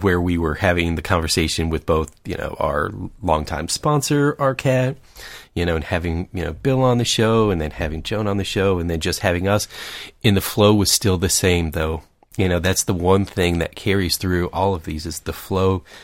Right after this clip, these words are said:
of just being relaxed and conversational, and it, you know, not this whole weird Q and A kind of,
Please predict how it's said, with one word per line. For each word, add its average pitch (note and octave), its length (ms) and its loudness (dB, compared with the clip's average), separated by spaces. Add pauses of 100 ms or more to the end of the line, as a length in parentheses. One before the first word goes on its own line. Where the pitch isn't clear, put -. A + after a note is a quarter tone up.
(160)
of D#2 120 -8
just F2 300 -4
being F2+ 220 0
relaxed E2+ 640 0
and D#2+ 160 -8
conversational, F2+ 960 -2 (500)
and F2 160 -4
it, E2+ 160 -2
you F#2 160 0
know, E2+ 120 0
not E2+ 220 0
this F#2 160 0
whole F2+ 240 4
weird E2+ 300 0
Q F#2 220 -4
and F2 140 0
A F2 240 0
kind F2 240 -4
of, E2 180 -8